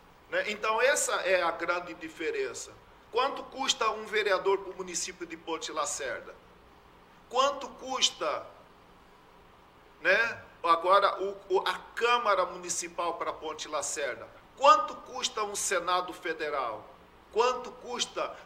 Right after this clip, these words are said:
uma Assembleia Legisla-, Legislativa no Estado? Se esse número fosse menor, certamente nós viveríamos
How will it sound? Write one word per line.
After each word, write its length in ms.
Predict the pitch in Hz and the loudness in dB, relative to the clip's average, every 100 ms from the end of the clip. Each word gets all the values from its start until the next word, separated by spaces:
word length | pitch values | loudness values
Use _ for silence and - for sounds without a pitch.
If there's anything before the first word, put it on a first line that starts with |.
| - | -10
uma 180 | 190 196 | -2 0
Assembleia 720 | - 190 170 180 190 180 165 | 2 -2 0 4 8 8 6
Legisla-, 500 | 160 151 165 156 - - - | 0 -6 -6 -6 -8 -16 -16
Legislativa 920 | 151 196 196 175 180 151 - 190 170 160 | 2 6 6 2 -2 -4 -4 -8 -6 -4
no 80 | |
Estado? 500 | 156 - 147 127 117 - - - - | -4 -2 -2 -2 -4 -12 -20 -20 -18
Se 240 | - - 247 | -4 0 6
esse 360 | 247 247 226 | 6 6 2
número 360 | 202 220 202 190 | -2 -6 -4 -6
fosse 360 | - 190 185 175 | -2 -4 -2 -6
menor, 580 | 175 165 156 131 110 - - - - - - | -6 -6 -2 -2 -4 -12 -20 -20 -20 -20 -12
certamente 800 | - 208 208 185 170 185 190 190 | 0 2 4 0 0 -6 -6 -12
nós 280 | 175 175 170 | -6 -4 -4
viveríamos 880 | 170 160 165 160 165 165 165 - | -6 -8 -10 -4 -4 -4 -8 -10